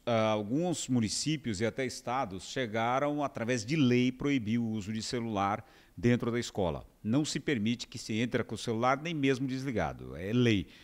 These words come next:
No estado de Mato Grosso não é. Então, a questão que você citou há pouco, a questão dessa dificuldade de tentar fazer com que o celular não venha sem interferir na individualidade do aluno.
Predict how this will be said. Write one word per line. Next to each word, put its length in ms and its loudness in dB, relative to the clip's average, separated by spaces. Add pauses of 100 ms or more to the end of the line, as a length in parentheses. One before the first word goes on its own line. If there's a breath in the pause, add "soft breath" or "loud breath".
(160 loud breath)
No 100 0
estado 300 2
de 60 -6
Mato 200 0
Grosso 300 -2
não 160 0
é. 180 4 (360 loud breath)
Então, 520 4
a 80 4
questão 400 -2
que 80 -10
você 240 0
citou 280 -2
há 40 2
pouco, 300 -2
a 40 -10
questão 260 -2
dessa 220 0
dificuldade 1200 -2 (500 soft breath)
de 600 4 (260)
tentar 640 2
fazer 400 2
com 140 0
que 100 -4
o 80 2
celular 440 2
não 180 0
venha 440 0 (300 loud breath)
sem 640 0
interferir 800 2
na 100 0
individualidade 720 2
do 80 0
aluno. 340 2